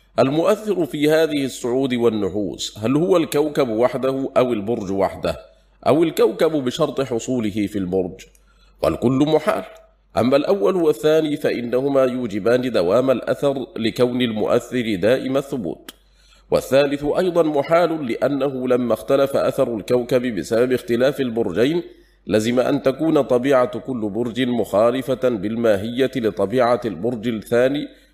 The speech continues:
إذ لو لم يكن كذلك كانت طبائع جميع البروج متساوية في تمام الماهية، فوجب أن يكون أثر الكوكب في جميع البروج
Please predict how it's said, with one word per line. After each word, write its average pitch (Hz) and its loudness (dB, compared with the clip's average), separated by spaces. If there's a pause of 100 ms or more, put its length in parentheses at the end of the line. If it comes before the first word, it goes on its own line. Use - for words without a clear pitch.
(180)
إذ 156 4 (220)
لو 151 2
لم 143 2
يكن 127 -2
كذلك 107 0 (320)
كانت 170 2
طبائع 117 2
جميع 104 -2
البروج 110 -2
متساوية 123 0
في 113 -2
تمام 107 2
الماهية، 104 0 (400)
فوجب 110 2
أن 147 2
يكون 156 0
أثر 139 0
الكوكب 127 0
في 90 -4
جميع 127 2
البروج 113 0